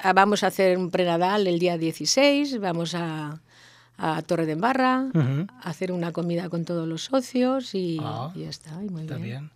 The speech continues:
Speaker 1: O sea, vamos a celebrar todos los días de celebraciones.
Speaker 2: No, no, es que a partir de ahora estamos todos los días de
Speaker 1: <laughs>
Speaker 2: celebración,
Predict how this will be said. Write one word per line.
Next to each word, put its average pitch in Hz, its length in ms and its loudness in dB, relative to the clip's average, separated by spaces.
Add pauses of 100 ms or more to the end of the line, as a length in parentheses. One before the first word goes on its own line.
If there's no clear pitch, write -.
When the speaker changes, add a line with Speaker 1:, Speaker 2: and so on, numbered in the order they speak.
(100)
Speaker 1:
O 170 60 -8
sea, 180 140 2
vamos 180 160 0
a 185 40 -4
celebrar 190 500 0
todos 240 160 4
los 247 120 6
días 220 140 6
de 202 80 -2
celebraciones. 170 680 -2
Speaker 2:
No, 147 80 6
no, 156 80 4
es 151 60 4
que - 80 2
a - 20 6
partir 139 240 -2
de 143 60 0
ahora 147 440 2
estamos 143 320 -2
todos 151 140 -2
los 156 80 -2
días 131 100 -2
de 139 80 -6
Speaker 1:
<laughs> - 20 -4
Speaker 2:
celebración, 131 520 -4